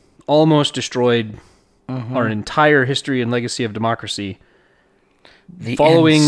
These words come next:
Speaker 1: a man
Speaker 2: insurrection.
Speaker 1: in a buffalo hat,
Speaker 2: Yeah.
Speaker 1: and, like, one guy had some zip ties. And that
Speaker 2: Yeah.
Speaker 1: was it.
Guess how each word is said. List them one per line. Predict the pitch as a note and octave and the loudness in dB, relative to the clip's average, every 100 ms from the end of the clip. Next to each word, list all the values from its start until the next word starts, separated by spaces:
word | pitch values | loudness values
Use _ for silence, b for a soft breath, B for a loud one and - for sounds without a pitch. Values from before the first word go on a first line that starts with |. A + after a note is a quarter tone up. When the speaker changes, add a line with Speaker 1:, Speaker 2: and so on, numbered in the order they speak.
| D3 | 2
Speaker 1:
a | B2 G#2+ C3 | 0 -2 0
man | C3 C#3+ D3+ | 4 4 6
Speaker 2:
insurrection. | D#3 C#3+ - - - | 4 2 -4 -16 -6
Speaker 1:
in | C3 | -4
a | |
buffalo | B2 D3 C#3+ B2 | 0 0 2 0
hat, | A#2+ A#2 - - _ _ - | 2 0 -2 -10 _ _ -12
Speaker 2:
Yeah. | A#2+ G#2+ | -10 -4
Speaker 1:
and, | B2+ | -2
like, | A#2+ | -2
one | A#2 C3 D3+ | 0 2 4
guy | C3+ C3 | 4 4
had | A#2+ A2 | 2 0
some | A2+ G#2 | -4 -2
zip | B2 | -4
ties. | - G#2 D2+ G2+ - _ _ _ - | -4 -8 -8 -10 -14 _ _ _ -8
And | |
that | B2 | -6
Speaker 2:
Yeah. | |
Speaker 1:
was | A2+ | -4
it. | A2+ G2+ | -4 -6